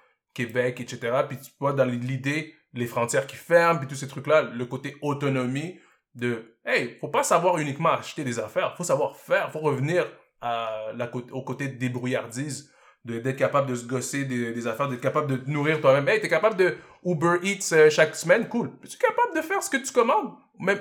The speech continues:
une fois, tu veux essayer au moins une fois ? Juste donne-toi ce challenge-là, prouve-le toi à toi-même. Alors, euh, fait que là, capable de faire mes trucs maintenant, là, où je, j'apprends à faire des hoodies, pour faire, euh,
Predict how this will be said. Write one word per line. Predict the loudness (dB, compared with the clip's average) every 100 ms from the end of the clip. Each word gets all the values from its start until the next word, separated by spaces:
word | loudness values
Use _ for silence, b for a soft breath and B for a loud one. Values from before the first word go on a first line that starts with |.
| 0
une | -2 0
fois, | 2 2
tu | 2 -8
veux | -6
essayer | -6 0
au | 2
moins | 4
une | 4
fois ? | 2 -2 -2
Juste | -14 -14
donne-toi | -2 0 2 2
ce | 0 -2
challenge-là, | 0 0 -2 -4 -6 -6
prouve-le | -8 -4 -4
toi | 0 0
à |
toi-même. | 0 0 -2 -8 B B B
Alors, | 4 6 6
euh, | 4 2
fait | -2 -4
que | 0
là, | -2 -2 -10 _
capable | 0 2 2
de | 0
faire | 2 2
mes | 0
trucs | -2 -2
maintenant, | 0 -2 2 4 6
là, | 4 2
où | 0 -2 -2
je, | -6 -8
j'apprends | 0 0 2 0
à |
faire | 0 -2
des | -2
hoodies, | -2 -2 -4 -8 -12 -18 b -18
pour | -2
faire, | 2 4
euh, | 4 0 -2